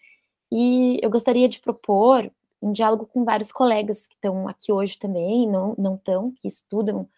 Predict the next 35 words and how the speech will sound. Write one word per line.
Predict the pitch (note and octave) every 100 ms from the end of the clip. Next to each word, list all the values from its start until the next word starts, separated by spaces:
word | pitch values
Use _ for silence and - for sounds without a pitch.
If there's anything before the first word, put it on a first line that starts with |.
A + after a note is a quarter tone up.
| _ _
as | F#3 -
clínicas | F#3+ F#3 - F#3+ - - _ _ _
públicas, | - B3+ A#3+ - F#3
abertas, | F3+ F#3 F#3 F#3
livres, | F#3 F#3+ F#3 F3
acho | E3+ -
que |
esse | F#3 F3+
vocabulário | F3+ F3+ F#3 F#3 F3+ F#3+
acaba, | - E3+ F3+ E3+ D#3+ _ _ _ _ _ _ _ _ _
é, | - E3 F3
ficando | - - F#3
muito | F3 F#3 A#3
múltiplo | G#3+ A3 A3+ - -
quando | A#3 G#3+
a |
gente | G3+ G3+
tenta | G#3 G#3
traduzir | - G3+ G#3 F#3 F3+ G3 G#3
free | - - G#3 G#3 - F#3+ _ _ _ _ _ _ _
pro | - F#3+
português, | G3 F#3+ - F3+ F3 -
né? | F3+ F3 - -
O | -
free | - - G3+ G3+ G#3 G#3+ -
vira | G3+ G3
muitas | G3+ G#3+ A3 -
coisas. | - F#3 G3 - - _ -
E |
eu | G3+
vou | G#3+
manter | A3 A#3+ A#3
essas | G#3 G3+
muitas | G3 G3 G3+ G#3
coisas. | G3+ F#3+ -